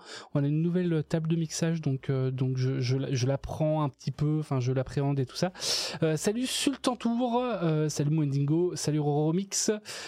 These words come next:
euh, et, et voilà. Donc ouais, non, le, là, le son, a priori, a l'air bon, la musique a l'air d'être en dessous, mais, mais pas mal.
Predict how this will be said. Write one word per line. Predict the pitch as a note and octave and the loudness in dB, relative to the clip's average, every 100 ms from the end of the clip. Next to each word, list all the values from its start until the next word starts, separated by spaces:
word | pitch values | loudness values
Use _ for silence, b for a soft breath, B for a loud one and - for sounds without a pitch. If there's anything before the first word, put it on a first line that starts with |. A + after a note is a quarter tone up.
| D#3+ D3 | -6 -2
euh, | C#3 C#3 C#3 C3+ C3+ | 0 0 0 0 0
et, | C#3+ D#3 D3+ | 0 -2 0
et | C#3 | 0
voilà. | C3 B2 A#2 - - - | 0 0 -2 -6 -8 -2
Donc | D3 D3+ | 0 2
ouais, | F3+ | 0
non, | E3+ C#3+ | 0 0
le, | D3 | 0
là, | D3 D3 | 0 0
le | D#3 | 0
son, | - F#3 | -2 -2
a | D#3 | 0
priori, | D3 - E3 D3+ | -2 0 0 0
a | D#3+ | 0
l'air | D3+ C3+ | 0 0
bon, | D3+ D#3+ E3+ | 0 2 2
la | D#3 | 2
musique | D3 C#3+ D3 D#3 - | 0 0 0 0 0
a | D3 | 0
l'air | C#3+ C#3 G2 | 0 -2 -4
d'être | - C#3+ D3 - - _ - | 0 0 0 -4 -12 _ 0
en | D3+ | 0
dessous, | D#3 - - D#3+ D#3 D#3+ - - | 0 -2 0 0 2 0 -4 -4
mais, | C#3+ C3+ C3 C3 | 0 2 2 2
mais | C3 C3+ | 2 2
pas | C#3+ | 0
mal. | C3+ C#3+ E3+ | 2 2 0